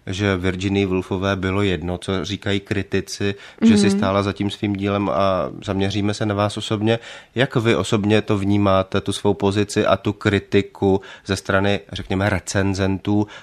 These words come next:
Speaker 1: Dotýká se vás, nebo dokážete být nad věcí?
Speaker 2: No, dotkla se mě. Ve svý době, když teda vycházely recenze na, na Noci noci, tak, eh, tak se mě to dotklo, by jsem to vůbec nečekala. A myslím si, že teď už jsem taková obrněnější.
Speaker 1: Nakolik,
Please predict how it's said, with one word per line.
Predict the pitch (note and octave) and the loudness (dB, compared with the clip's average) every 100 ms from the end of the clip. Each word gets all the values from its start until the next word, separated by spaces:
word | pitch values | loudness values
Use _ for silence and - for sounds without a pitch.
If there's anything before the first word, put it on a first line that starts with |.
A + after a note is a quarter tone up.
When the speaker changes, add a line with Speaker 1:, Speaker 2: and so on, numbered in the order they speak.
| - | -2
Speaker 1:
Dotýká | G#2 C3 - B2+ A#2+ | 2 2 4 4 4
se | B2 | 2
vás, | A#2 B2+ - | 4 4 4
nebo | C3 A2+ A2 E2+ | 0 2 2 2
dokážete | F#2 G#2 F2+ F#2+ F2+ | -2 0 -2 -2 -6
být | E2+ F2 | -6 -6
nad | C#2+ | -6
věcí? | C#2+ C#2 - - _ - | -6 -8 -12 -20 _ 2
Speaker 2:
No, | A3 G#3 | 4 6
dotkla | F#3+ G3 - A#3+ | 4 0 -2 -6
se | A#3 G#3+ | -2 0
mě. | G3+ F#3 E3+ G3 - _ - | 0 0 -6 -12 -18 _ -14
Ve | G3+ | -12
svý | - G#3+ | -8 -4
době, | G3+ F#3 F#3 | -2 0 -2
když | F#3 G3+ | -2 -4
teda | G#3 | -2
vycházely | G#3+ G3+ G3+ F#3 G3 G3 | -2 -2 -6 -6 -6 -6
recenze | F#3+ - F#3+ F#3+ F#3 | -8 -8 -8 -6 -6
na, | F3 - | -6 -6
na | G3 F#3 | -6 -4
Noci | F#3 - | -6 -4
noci, | F#3+ F3+ - | -4 -4 -8
tak, | F#3+ F3+ F3+ - | -8 -8 -8 -8
eh, | F#3 E3+ | -6 -6
tak | E3 F3+ | -6 -10
se | F#3 | -6
mě | F3+ | -6
to | F3 | -4
dotklo, | F#3 F3 - F3+ | -6 -8 -8 -8
by | F3 | -6
jsem | F#3+ F#3+ | -6 -6
to | F3+ | -4
vůbec | F3 F3 | -6 -6
nečekala. | E3+ - - E3+ D#3+ - - - _ | -8 -10 -10 -10 -10 -12 -20 -20 _
A | F#3 | -4
myslím | F3+ F#3+ | -2 -2
si, | F#3+ F#3+ | -2 -4
že | F#3 | -4
teď | F3+ | -8
už | F3 | -10
jsem | F3+ E3+ | -8 -8
taková | F3 F3+ F#3 | -4 -4 -4
obrněnější. | E3+ F3+ F3 E3+ E3+ F#3 - F3+ E3+ - _ | -4 -2 -2 -2 -4 -6 -10 -10 -10 -14 _
Speaker 1:
Nakolik, | - A3 | -6 -6